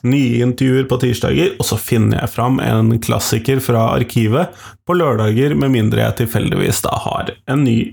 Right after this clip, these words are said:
intervju som bare må ut. Det hender jo, jeg har jo vært veldig dårlig til å så bare ha en gang i uken i løpet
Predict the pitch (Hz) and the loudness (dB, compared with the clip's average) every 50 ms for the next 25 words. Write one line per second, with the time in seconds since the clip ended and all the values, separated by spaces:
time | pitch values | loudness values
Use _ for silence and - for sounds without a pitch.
0 | - _ - 127 - - - 62 67 - - - 117 110 73 67 71 - 62 69 | -6 _ -2 -2 0 0 0 0 0 0 0 0 0 0 0 0 0 0 0 0
1 | - - - - - - - _ - 127 123 117 - - - - - - - - | 0 0 -2 -2 -4 -6 -8 _ 0 0 0 0 0 -4 -8 -8 -8 -10 -12 -14
2 | - - - - - - - - 151 151 180 220 190 147 110 104 113 147 196 208 | -12 -10 -10 -10 -12 -8 -4 -4 -2 0 2 2 4 4 4 4 4 2 2 2
3 | 175 147 143 143 147 165 185 170 160 160 165 135 135 151 147 151 160 151 139 113 | 2 2 2 0 2 0 0 2 2 2 2 2 2 2 2 2 2 2 2 2
4 | 101 107 123 135 - 127 113 113 117 127 131 123 - 135 127 131 127 113 113 117 | 2 2 0 0 0 0 0 2 2 2 0 0 0 0 0 0 2 2 2 2
5 | 113 117 117 - - 123 113 113 117 117 117 120 120 120 113 - - 117 123 120 | 2 2 0 0 2 2 2 4 4 2 2 2 2 0 0 0 0 2 2 2
6 | 120 120 117 - | 2 0 0 0